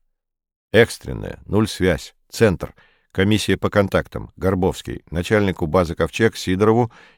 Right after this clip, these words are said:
немедленно прекратить все работы по проекту, подготовить возможную эвакуацию личного состава и оборудования, дополнение, полномочному представителю Комкона Комову.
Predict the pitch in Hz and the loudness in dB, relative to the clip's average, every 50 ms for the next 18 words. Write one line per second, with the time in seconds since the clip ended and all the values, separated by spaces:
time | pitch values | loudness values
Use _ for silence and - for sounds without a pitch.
0 | _ - 98 104 104 104 113 113 104 98 104 104 104 101 101 98 98 92 - 90 | _ -2 0 2 4 6 4 4 4 4 2 2 2 2 2 0 0 -2 0 -4
1 | 92 - - 92 92 - - 95 85 - - - 95 92 90 90 90 95 95 87 | -4 -2 0 0 0 0 0 -2 -2 -4 -6 0 0 2 4 4 2 2 0 0
2 | - 87 - - 85 - - 87 87 87 87 - - 123 117 117 - - - - | -2 -6 -6 -8 -6 -2 2 4 4 4 2 2 0 -2 -2 -2 -6 -18 -20 -20
3 | _ _ _ _ 110 104 92 101 104 92 117 113 107 98 - 95 101 101 87 98 | _ _ _ _ 0 2 4 2 2 4 4 4 4 4 2 2 0 2 2 2
4 | 110 113 110 90 95 104 104 104 101 - - 110 101 101 101 - 101 101 101 95 | 4 4 4 4 2 2 2 2 2 2 0 0 2 2 2 4 4 6 6 6
5 | 90 - - 90 90 92 95 85 - - 87 85 85 - 90 87 80 - - 95 | 4 2 0 0 2 2 0 -2 -2 -2 -2 -2 -2 -2 -4 -6 -2 2 4 4
6 | 90 87 85 82 82 80 87 82 92 101 101 104 110 110 107 110 110 104 - - | 6 6 6 4 4 2 2 0 0 2 2 4 4 4 4 4 2 2 -2 -12
7 | - - _ _ _ - 113 110 - 110 104 107 113 110 95 78 65 53 - - | -20 -20 _ _ _ 0 0 2 4 6 4 6 6 4 2 2 0 -4 -6 -10
8 | _ _ _ _ _ 95 92 95 98 98 104 113 101 - - 104 107 104 95 - | _ _ _ _ _ 0 0 2 2 4 4 2 2 2 -2 0 0 0 0 0
9 | 98 95 - - - 95 98 101 90 95 101 98 98 98 98 95 - - _ - | -4 -4 -4 -2 0 0 0 0 0 0 0 2 2 2 2 0 -2 -8 _ -2
10 | 98 95 92 - - 101 98 95 90 - - - 104 101 92 87 71 57 50 - | -2 -2 -2 0 2 2 2 2 0 -2 0 2 2 4 4 2 0 -2 -4 -8
11 | - | -12